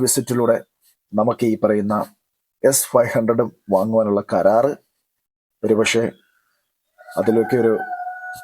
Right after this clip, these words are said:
ആ, തീരുമാനമാകും ഈ ഒരു വിസിറ്റിലൂടെ എന്നാണ് നമുക്ക് മനസ്സിലാക്കാൻ സാധിക്കുന്നത്. എന്തായാലും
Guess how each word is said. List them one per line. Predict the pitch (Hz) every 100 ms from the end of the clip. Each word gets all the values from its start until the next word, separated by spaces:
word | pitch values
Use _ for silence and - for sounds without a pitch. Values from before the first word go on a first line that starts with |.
| - - 101
ആ, | 95 95
തീരുമാനമാകും | 131 135 139 135 127 127 147 98
ഈ | 123
ഒരു | 113
വിസിറ്റിലൂടെ | 110 113 113 113 117 113
എന്നാണ് | 110 101 101
നമുക്ക് | 98 98 98
മനസ്സിലാക്കാൻ | 90 82 - 82 - -
സാധിക്കുന്നത്. | 76 - - - _ _ _ _ 113
എന്തായാലും | 139 151 127 113